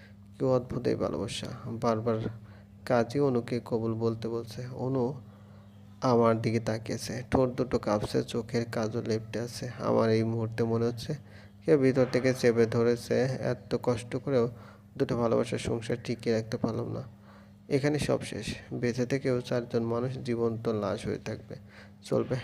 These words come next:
গল্পটি ভালো লাগলে অবশ্যই লাইক করবেন আর কমেন্ট করে জানিয়ে দেবেন। ধন্যবাদ। হ্যালো বন্ধুরা, কেমন আছেন সবাই? আশা করি সবাই ভালো আছেন। বন্ধুরা, আমাদের গল্পগুলো যদি ভালো লাগে অবশ্যই লাইক করবেন, কমেন্ট করে জানিয়ে দেবেন। আজকের গল্প সংসার পর্ব এগারো, বোনাস পার্ট, লেখিকা সুরাইয়া ইসলাম শান্তি।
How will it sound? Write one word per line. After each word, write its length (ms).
গল্পটি 320
ভালো 240
লাগলে 200
অবশ্যই 280
লাইক 160
করবেন 240
আর 60
কমেন্ট 280
করে 140
জানিয়ে 200
দেবেন। 160
ধন্যবাদ। 400
হ্যালো 220
বন্ধুরা, 280
কেমন 200
আছেন 180
সবাই? 240
আশা 160
করি 140
সবাই 260
ভালো 200
আছেন। 300
বন্ধুরা, 280
আমাদের 200
গল্পগুলো 480
যদি 240
ভালো 140
লাগে 200
অবশ্যই 340
লাইক 200
করবেন, 280
কমেন্ট 340
করে 160
জানিয়ে 180
দেবেন। 180
আজকের 320
গল্প 280
সংসার 460
পর্ব 440
এগারো, 500
বোনাস 300
পার্ট, 500
লেখিকা 460
সুরাইয়া 380
ইসলাম 300
শান্তি। 420